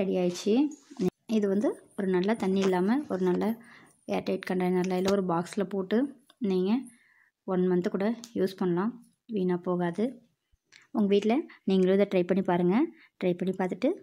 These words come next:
உங்க ஃப்ரெண்ட்ஸ் எல்லாருக்கும் ஷேர் பண்ணுங்க. மறுபடியும் ஒரு ஹெல்த்தியான டிஷ்ஷோட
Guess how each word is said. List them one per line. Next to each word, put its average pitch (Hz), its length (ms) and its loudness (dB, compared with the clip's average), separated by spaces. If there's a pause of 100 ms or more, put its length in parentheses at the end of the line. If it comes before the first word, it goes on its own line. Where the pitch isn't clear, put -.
(200)
உங்க 180 160 2
ஃப்ரெண்ட்ஸ் 180 300 0
எல்லாருக்கும் 185 380 0 (220)
ஷேர் 175 320 2
பண்ணுங்க. 180 260 2 (420)
மறுபடியும் 190 380 0
ஒரு 175 120 2
ஹெல்த்தியான 185 460 2 (1160)
டிஷ்ஷோட 185 340 -2